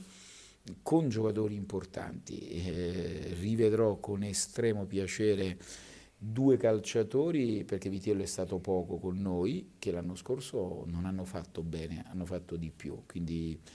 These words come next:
eh, li rispetto come uomini e come calciatori.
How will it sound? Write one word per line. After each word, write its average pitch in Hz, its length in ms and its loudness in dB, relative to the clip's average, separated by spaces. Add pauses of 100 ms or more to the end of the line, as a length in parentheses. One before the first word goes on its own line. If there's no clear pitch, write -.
(400)
eh, 87 420 2
li 90 140 -2
rispetto 101 560 0
come 98 240 0
uomini 123 600 0
e 90 100 -2
come 87 240 -6
calciatori. 85 760 -8